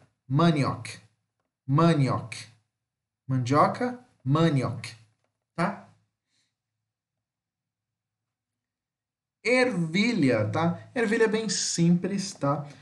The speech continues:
A ervilha é um grão também e também é um legume. Ah, é, pessoal, vocês que estão fazendo a aula aqui,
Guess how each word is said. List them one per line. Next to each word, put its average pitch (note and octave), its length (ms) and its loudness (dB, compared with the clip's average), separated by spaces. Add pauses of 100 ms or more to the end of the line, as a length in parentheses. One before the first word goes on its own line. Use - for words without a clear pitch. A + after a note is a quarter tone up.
(160)
A C#3+ 120 0
ervilha C#3+ 460 2
é C#3 180 -2
um C#3+ 180 2
grão D#3 320 2
também D3+ 480 -2
e G3 160 -4
também D#3 500 -2
é C#3+ 60 0
um D3+ 200 -2
legume. C3 600 -4 (1160)
Ah, F#3 340 0
é, C3 440 0
pessoal, C#3 360 2
vocês B2 260 -4
que - 60 -10
estão D3+ 180 -4
fazendo C3 300 -2
a B2 40 -2
aula A#2 180 -2
aqui, C#3 220 -2